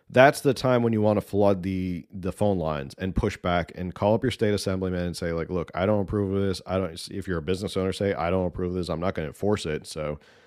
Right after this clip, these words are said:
um, and just push back. So let's see.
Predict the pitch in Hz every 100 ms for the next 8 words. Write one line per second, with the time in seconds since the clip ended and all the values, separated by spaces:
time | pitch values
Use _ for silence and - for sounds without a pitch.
0 | _ _ _ _ 95 90 87 85 - 101
1 | 90 92 - _ _ - 104 - 127 78
2 | - - - 82 76 78 - - _ _
3 | _ _ _ _ _ - - _ - 87
4 | - - 80 69